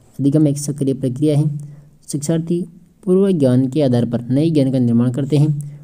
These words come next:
और अधिगम व्यक्तिपरक होता है, जिसमें प्रत्येक अधिगमकर्ता का मत उनके व्यक्तिगत अनुभव पर आधारित होता है। तो इसमें हो जाएगा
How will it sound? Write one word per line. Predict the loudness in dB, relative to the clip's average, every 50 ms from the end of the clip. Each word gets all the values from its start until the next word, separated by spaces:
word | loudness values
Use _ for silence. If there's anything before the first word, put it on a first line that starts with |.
| -18 -8 -8
और | -8 -8 -8 -10 -6 -2
अधिगम | 0 2 2 4 4 2 2 -2 -4 -8 -8 -4
व्यक्तिपरक | -2 -2 -2 -2 -4 -4 -2 -2 -4 -2
होता | -2 -4 -2 0 0
है, | 0 0 -2 -4 -12
जिसमें | -12 -6 -4 -4 -4 -2
प्रत्येक | -4 -6 -4 -4 -4 -4
अधिगमकर्ता | -2 -2 0 0 0 0 -2 -2 -4 -4 -4 -4 -2
का | -2 0
मत | 0 0 0 -2 -6 -10 -4 -4
उनके | -2 -2 0 -2 -2 -2 -6 -12 -20 -20 -20 _ _ -16 -8
व्यक्तिगत | -2 -2 -2 -2 -2 -2 -2 -2 -2 -2 -2
अनुभव | -2 -2 0 0 -2
पर | -4 -4 -6
आधारित | -4 -2 0 0 -2 -2 -4 -8 -16 -18 -14 -10
होता | -10 -6 -4 -4
है। | -4 -4 -4 -10 -14 -18 -20 -20 -20 -20 -20 _ _ _ _ _ -10
तो | -8
इसमें | -4 -4 -2
हो | -2 -2
जाएगा | -2 -2 -4 -4